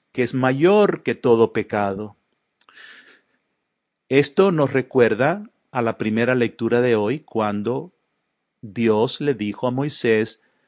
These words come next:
de poner una serpiente de bronce sobre un palo, y todos los judíos que la miren quedarán sanados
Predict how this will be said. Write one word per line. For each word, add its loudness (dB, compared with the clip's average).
de -4
poner 0
una 0
serpiente -2
de 2
bronce -2
sobre -4
un -4
palo, 0
y -4
todos 4
los 4
judíos 2
que 0
la 0
miren 0
quedarán 2
sanados 0